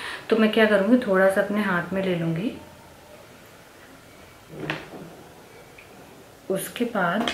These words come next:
एक ब्रश के हेल्प से, अ, इसको अपने मतलब एक पतली सी लेयर लगा लेंगे।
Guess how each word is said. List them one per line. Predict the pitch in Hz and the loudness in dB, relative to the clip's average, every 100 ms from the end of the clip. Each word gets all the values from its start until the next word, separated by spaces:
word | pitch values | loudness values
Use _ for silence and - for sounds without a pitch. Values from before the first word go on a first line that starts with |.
| - | -2
एक | 202 185 175 | -2 -2 0
ब्रश | 185 196 208 - | 4 6 4 -2
के | - 220 | -2 2
हेल्प | 208 175 165 | 4 2 0
से, | - 196 254 | -4 0 0
अ, | - - - - - - - - - - - - - - - - - - - 208 170 165 165 | 0 -10 -20 -20 -20 -20 -18 -18 -18 -20 -20 -20 -20 -20 -20 -20 -20 -20 -14 -8 -6 -4 -6
इसको | 165 - - 196 | -8 -10 -4 -2
अपने | 180 180 | -2 0
मतलब | 240 302 220 202 208 | 0 0 -2 -6 -2
एक | 214 - - - - - - - - | -2 -4 -12 -20 -20 -20 -20 -12 -8
पतली | - 202 214 | -2 2 4
सी | 233 | 4
लेयर | 190 185 180 | 4 4 4
लगा | 170 160 | 2 2
लेंगे। | 160 151 156 160 | 0 -2 -4 -8